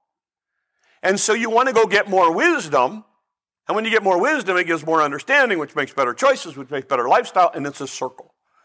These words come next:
Just continues. This is what James is talking about. He's saying, "Look, if you want to really learn how to live life like you really want, what you really want from life," he said,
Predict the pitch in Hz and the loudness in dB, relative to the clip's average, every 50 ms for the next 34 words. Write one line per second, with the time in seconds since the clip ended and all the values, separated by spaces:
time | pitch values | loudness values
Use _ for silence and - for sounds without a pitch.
0 | _ _ _ - 147 139 - 147 139 - - 147 131 123 117 143 120 - 147 220 | _ _ _ -10 -10 -8 -8 -8 -8 -6 -6 -6 -6 -6 -6 -8 -6 -4 -4 -6
1 | 214 233 240 - - 185 170 151 139 135 - 185 202 165 131 - - - 143 - | -2 -2 -4 -2 -2 -2 -4 -4 -4 -2 0 0 0 0 -4 -10 -20 -18 -12 -10
2 | - 165 147 185 220 - - - - - - - - - - - _ _ _ _ | -8 -6 -2 -2 -4 -4 -6 -12 -20 -20 -20 -20 -20 -20 -20 -20 _ _ _ _
3 | _ _ _ _ _ _ _ _ - 123 127 156 170 214 240 220 202 214 214 196 | _ _ _ _ _ _ _ _ -14 -6 0 2 2 4 4 4 4 4 4 4
4 | 165 160 170 180 175 151 170 147 135 139 143 117 107 120 170 220 220 139 123 127 | 4 4 4 2 0 0 0 2 2 2 0 0 0 0 0 0 0 -2 -4 -8
5 | - - - _ _ _ - 143 139 143 - 160 135 139 175 190 165 131 117 113 | -14 -18 -20 _ _ _ -2 -2 -2 -2 -6 -8 -4 0 0 2 2 0 -2 -2
6 | 123 147 175 220 - - - - _ _ _ 127 135 135 - 170 147 139 156 151 | 0 2 2 2 0 -4 -12 -20 _ _ _ -6 -6 -6 -6 -8 -4 -2 0 0
7 | 131 113 98 101 135 214 - - - - - _ _ _ _ _ _ _ _ _ | 0 -2 -2 0 0 0 0 -2 -6 -16 -18 _ _ _ _ _ _ _ _ _
8 | _ _ _ _ _ _ _ _ _ _ _ _ _ _ _ _ _ _ _ _ | _ _ _ _ _ _ _ _ _ _ _ _ _ _ _ _ _ _ _ _
9 | _ - - - - 165 - | _ -16 -6 -4 -4 -4 -4